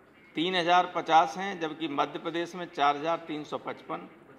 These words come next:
राजस्थान में तीन हज़ार दो सौ पचासी और महाराष्ट्र में तीन हज़ार तिरसठ। डकैती की महाराष्ट्र में आठ सौ तैंतीस, उत्तर प्रदेश में पाँच सौ छियानवे, बिहार में पाँच सौ उन्यासी, उड़ीसा में चार सौ छत्तीस।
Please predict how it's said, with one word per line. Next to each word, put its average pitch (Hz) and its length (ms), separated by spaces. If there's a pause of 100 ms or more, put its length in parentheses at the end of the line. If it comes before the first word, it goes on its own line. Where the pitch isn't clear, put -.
राजस्थान 151 560
में 170 220
तीन 151 220
हज़ार 147 200
दो 135 220
सौ 135 140
पचासी 139 680 (300)
और 135 100
महाराष्ट्र 131 500
में 143 100
तीन 123 200
हज़ार 117 200
तिरसठ। - 380 (1900)
डकैती 175 540
की 196 180
महाराष्ट्र 160 540
में 175 100
आठ 160 160
सौ 151 200
तैंतीस, 185 520
उत्तर 151 240
प्रदेश 143 360
में 151 100
पाँच 131 300
सौ 131 100
छियानवे, 131 500
बिहार 131 280
में 135 140
पाँच 127 260
सौ - 120
उन्यासी, 123 480
उड़ीसा 131 420
में 143 100
चार 117 240
सौ - 140
छत्तीस। - 400